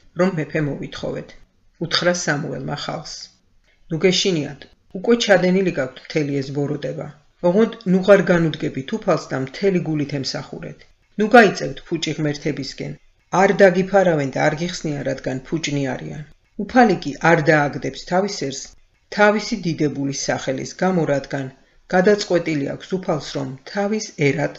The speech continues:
გაგხადოთ თქვენ. მე კი ნუ მთ შევცოდო უფალს, ნუ მთ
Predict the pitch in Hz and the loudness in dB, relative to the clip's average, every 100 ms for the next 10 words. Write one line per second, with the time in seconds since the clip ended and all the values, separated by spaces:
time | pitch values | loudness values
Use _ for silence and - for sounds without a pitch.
0 | - _ - 135 - - 127 143 143 - | -16 _ -8 -6 -6 -8 -8 -8 -12 -14
1 | - 156 147 - _ _ _ _ _ 190 | -10 -10 -10 -20 _ _ _ _ _ 2
2 | 208 254 240 190 214 214 - - 180 - | 2 2 -2 2 2 4 4 4 2 0
3 | 160 139 135 139 - - 143 - - _ | -4 -4 -6 -10 -10 -12 -12 -16 -20 _
4 | - 190 214 | -2 2 2